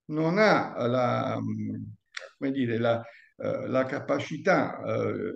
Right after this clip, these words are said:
di, di mediare dello stesso Putin. Quindi la, anche il, il popolo russo si chiede, che veniva <laughs> appunto da, dalle esperienze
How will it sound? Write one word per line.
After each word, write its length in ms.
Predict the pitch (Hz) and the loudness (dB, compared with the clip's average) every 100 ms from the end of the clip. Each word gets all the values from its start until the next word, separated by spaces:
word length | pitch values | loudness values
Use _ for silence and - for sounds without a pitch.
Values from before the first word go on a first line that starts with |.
| 95 | -8
di, 200 | 113 - | -6 -4
di 140 | 123 | -2
mediare 540 | 143 165 131 143 175 165 | 0 2 4 4 6 4
dello 180 | 120 117 | 2 -2
stesso 380 | 117 147 - 123 | -4 -6 -6 -4
Putin. 360 | 165 143 - | -2 -2 -2
Quindi 240 | 151 135 123 | -2 0 0
la, 160 | - - _ _ | -4 -10 _ _
anche 320 | - 156 170 143 | -6 -2 0 -2
il, 140 | 127 135 | -2 -4
il 140 | 131 | -4
popolo 340 | 165 143 202 | 0 2 4
russo 240 | 170 143 139 | 4 4 0
si 180 | 120 208 | -4 -4
chiede, 640 | - 113 117 151 180 - _ _ | 0 0 2 2 2 -4 _ _
che 180 | - 110 | -6 -4
veniva 580 | 120 120 143 107 104 - | 2 6 6 6 0 -4
<laughs> 40 | |
appunto 460 | 139 123 127 147 120 | -6 -4 0 0 0
da, 80 | 113 120 - - | 0 0 -4 -2
dalle 240 | 123 165 | 2 6
esperienze 840 | 110 - 143 139 156 156 151 139 | 4 4 2 6 6 4 4 4